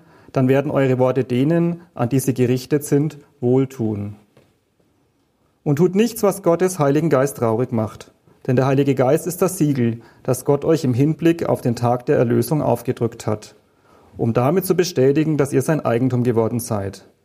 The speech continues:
Bitterkeit, Aufbrausen, Zorn, wütendes Geschrei und verleumderisches Reden haben bei euch nichts verloren. Genauso wenig wie irgendeine andere Form von Bosheit. Geht vielmehr freundlich miteinander um,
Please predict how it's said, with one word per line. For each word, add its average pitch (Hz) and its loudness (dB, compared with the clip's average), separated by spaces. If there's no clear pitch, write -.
Bitterkeit, 190 0
Aufbrausen, 160 0
Zorn, 160 -2
wütendes 180 0
Geschrei 135 0
und 180 0
verleumderisches 135 0
Reden 165 -2
haben - -2
bei 139 0
euch 135 0
nichts - -6
verloren. 117 0
Genauso 127 0
wenig 160 0
wie 147 0
irgendeine 135 0
andere 127 0
Form 120 -2
von 151 -4
Bosheit. 123 -4
Geht 135 -2
vielmehr 175 2
freundlich 196 -2
miteinander 160 0
um, 156 0